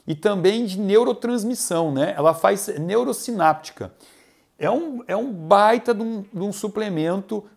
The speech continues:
pra prevenção de doenças demenciais. É muito legal. Não conhecemos efeitos colaterais, ela não foi tirada do mercado por trazer problemas.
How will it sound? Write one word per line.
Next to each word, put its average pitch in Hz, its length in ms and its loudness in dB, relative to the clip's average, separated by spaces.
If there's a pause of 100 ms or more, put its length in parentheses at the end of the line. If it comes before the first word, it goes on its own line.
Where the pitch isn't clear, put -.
pra 170 120 4
prevenção 185 800 0
de 175 120 -8
doenças 165 560 -2
demenciais. 151 1160 0
É 135 100 -2
muito 160 540 -2
legal. 127 640 2 (340)
Não 151 360 -2
conhecemos 185 800 -4
efeitos 147 420 -4
colaterais, 120 800 -2
ela 117 140 -2
não 131 220 -6
foi 165 240 -2
tirada 147 320 -6
do 139 80 -6
mercado 123 560 0
por 123 160 -6
trazer 117 340 -4
problemas. 117 640 -8